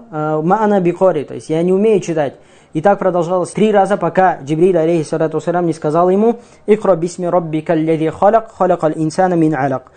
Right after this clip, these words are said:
То есть читай во имя Господа, который сотворил тебя или сотворил всё творение.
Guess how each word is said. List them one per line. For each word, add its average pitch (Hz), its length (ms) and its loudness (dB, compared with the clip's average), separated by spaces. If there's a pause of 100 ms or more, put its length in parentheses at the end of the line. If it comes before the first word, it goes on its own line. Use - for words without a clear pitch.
(180)
То 131 60 -10
есть 117 140 -12
читай 175 460 -2 (720)
во 147 160 2
имя 175 240 4
Господа, 170 500 0
который 160 320 2
сотворил 165 480 2
тебя 165 260 0
или 135 220 -10
сотворил 175 460 2
всё 196 200 -2
творение. 170 640 0